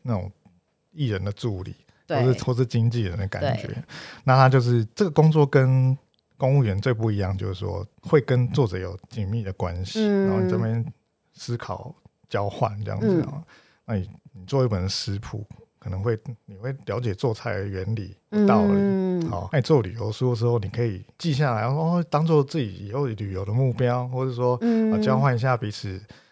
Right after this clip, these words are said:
Speaker 1: 旅行的心得。
Speaker 2: 嗯哼哼。
Speaker 1: 好，那做着-，我曾经做过着色书很久啊，那时候着色书很畅销的时候。
Speaker 2: 着色书很好做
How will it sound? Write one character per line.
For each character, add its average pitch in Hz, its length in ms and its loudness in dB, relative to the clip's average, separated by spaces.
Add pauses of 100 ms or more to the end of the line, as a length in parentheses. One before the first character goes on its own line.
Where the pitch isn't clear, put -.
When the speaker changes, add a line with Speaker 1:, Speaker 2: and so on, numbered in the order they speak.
Speaker 1:
旅 110 120 -8
行 107 160 -6
的 117 80 2
心 120 320 2
得。 - 100 -6 (160)
Speaker 2:
嗯 220 160 2
哼 - 20 2
哼。 226 120 2
Speaker 1:
好， 214 60 0
那 156 140 4
做 151 340 4
着-， 127 200 -2 (120)
我 123 120 0
曾 147 160 2
经 180 100 6
做 196 140 0
过 180 80 0
着 127 220 0
色 156 180 2
书 135 280 -2
很 120 360 -6
久 - 200 -8 (100)
啊， 147 100 -10
那 165 120 2
时 156 100 0
候 151 80 4 (480)
着 127 160 -4
色 143 100 0
书 139 140 0
很 107 100 0
畅 107 260 -2
销 101 180 0
的 98 60 0
时 98 60 2
候。 202 60 0
Speaker 2:
着 - 80 0
色 - 160 4
书 202 380 -2
很 175 240 0
好 160 200 2
做 - 280 -4